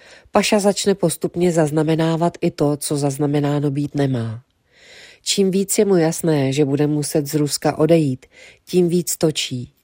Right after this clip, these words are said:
Žoldáky z Wagnerovy skupiny, kteří děti učejí házet granáty, monology učitele dějepisu Abdulmanova, který na otázku, s jakou osobností by si rád popovídal, odpoví: „S šéfem Stalinovy kontrarozvědky.“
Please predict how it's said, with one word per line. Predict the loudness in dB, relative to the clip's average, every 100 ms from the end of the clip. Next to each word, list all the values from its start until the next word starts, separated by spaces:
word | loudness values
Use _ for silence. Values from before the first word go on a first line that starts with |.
| _ _ _ _ 0
Žoldáky | 4 6 6 4 4 -2
z | 0
Wagnerovy | 0 0 0 2 2 0
skupiny, | -2 -4 0 0 2 0 -4 -18 -20
kteří | -4 0 2 0
děti | 2 2 0
učejí | -2 -2 0 0
házet | 0 -2 -2 -2
granáty, | -2 0 2 0 -2 -2 -2 -2 -8 _ _ _ _ _ 2
monology | 4 6 6 6 4
učitele | 2 0 0 2 2
dějepisu | 4 2 2 -4 -4 -4
Abdulmanova, | -4 0 0 0 -2 -2 -2 -2 -6 -12 -20 -20 -16
který | 2 2 4
na | 2 0
otázku, | 0 2 2 0 -4 -2
s | -2
jakou | 0 2 0
osobností | 0 -2 -2 -2 -4 -4 -2
by | -2
si | 0 2
rád | 2 0
popovídal, | -4 -2 0 0 0 0 0
odpoví: | -4 -4 -2 -2 -2 -8 -12 _ _ _ _ _ _ _ _
„S | -4
šéfem | 0 2 2 2 2
Stalinovy | 0 2 6 6 6 6
kontrarozvědky.“ | 4 4 4 4 4 2 2 0 -2 -4 -4 -6